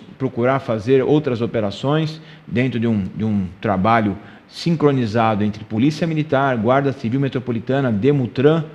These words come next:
como é o praxe já na, na nossa região oeste da Grande São Paulo. O C P M oito tem se esmerado muito em,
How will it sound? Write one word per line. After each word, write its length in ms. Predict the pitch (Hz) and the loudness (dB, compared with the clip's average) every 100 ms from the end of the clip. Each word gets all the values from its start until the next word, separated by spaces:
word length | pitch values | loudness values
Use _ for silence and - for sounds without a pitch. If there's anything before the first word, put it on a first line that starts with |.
| - - - _ | -18 -20 -20 _
como 240 | - 156 135 | -2 0 4
é 100 | 139 | 4
o 120 | 110 | 2
praxe 500 | - 135 160 147 117 | 2 4 4 2 -2
já 160 | 127 | 0
na, 220 | 123 110 113 | 0 -2 -2
na 160 | 117 | -2
nossa 320 | 113 117 135 | 0 0 0
região 440 | 113 120 104 120 113 | -2 -2 0 0 2
oeste 420 | 107 123 127 - | 2 0 -2 -4
da 80 | 104 | -4
Grande 180 | 110 107 | -4 -4
São 180 | 107 95 | -6 -4
Paulo. 360 | 120 147 147 - - - | 0 2 0 -6 -20 -16
O 40 | - | -4
C 120 | 127 | -4
P 140 | 123 | 0
M 180 | 135 127 | 0 2
oito 180 | 139 139 | 0 0
tem 160 | 139 139 | -4 -4
se 140 | - | -4
esmerado 500 | 117 120 113 135 120 | -4 0 2 0 0
muito 400 | 110 143 165 160 | 0 0 -2 -2
em, 160 | 156 | -4